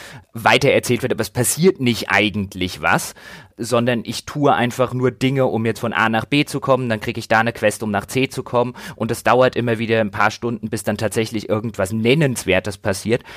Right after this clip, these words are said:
aber es ist durchaus eine, eine solide Geschichte für diese Sorte Spiel. Es ist nicht so, dass sie mich langweilt oder dass ich bei den Figuren davor sitze, zum Beispiel bei der Hauptfigur und sage, „Okay, den Typen kann ich überhaupt nicht leiden.“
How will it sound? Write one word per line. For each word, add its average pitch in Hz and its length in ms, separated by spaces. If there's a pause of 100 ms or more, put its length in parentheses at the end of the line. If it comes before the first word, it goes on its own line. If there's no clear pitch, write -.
(220)
aber 139 220
es 147 160
ist - 240
durchaus 117 540
eine, 107 340 (320)
eine 120 140
solide 123 480
Geschichte 110 580
für 120 300
diese 113 320
Sorte 95 400
Spiel. 127 340
Es 113 120
ist 110 120
nicht 110 160
so, 110 140
dass 101 120
sie 110 80
mich 92 180
langweilt 123 440
oder 104 140
dass 98 160
ich 98 40
bei 98 100
den 98 120
Figuren 110 440
davor 107 300
sitze, 101 360 (260)
zum 95 140
Beispiel 98 160
bei - 80
der 92 100
Hauptfigur 107 460
und 98 100
sage, 95 200
„Okay, 98 260
den 98 120
Typen 98 220
kann 95 160
ich 92 100
überhaupt 80 360
nicht 92 180
leiden.“ 65 380